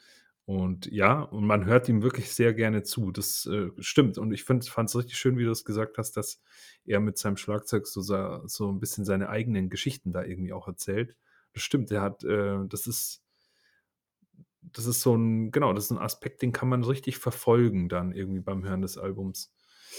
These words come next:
Ähm, ich müsste mi-, ich müsste ehrlich gesagt jetzt noch mal mich genauer mit dem, mit den harten Metal-Parts beschäftigen, um dann Philipp vielleicht recht geben zu können.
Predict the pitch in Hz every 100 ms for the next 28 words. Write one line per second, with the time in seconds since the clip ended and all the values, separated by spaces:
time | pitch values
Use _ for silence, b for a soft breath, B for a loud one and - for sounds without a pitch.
0 | B B B _ 98 95 90 90 87 87
1 | 90 87 - - - 113 - 117 104 -
2 | _ - 110 101 - - 101 104 - 101
3 | 95 101 - 101 95 98 92 95 - -
4 | 101 95 98 98 95 98 92 90 92 90
5 | - - 98 98 92 90 92 - - -
6 | - 98 101 104 98 107 131 - 107 -
7 | 107 107 - 107 98 104 101 95 95 95
8 | 92 - _ _ _ - - 120 120 -
9 | 95 87 95 - - _ _ _ _ 101
10 | 101 - - 95 92 87 90 - 92 107
11 | 135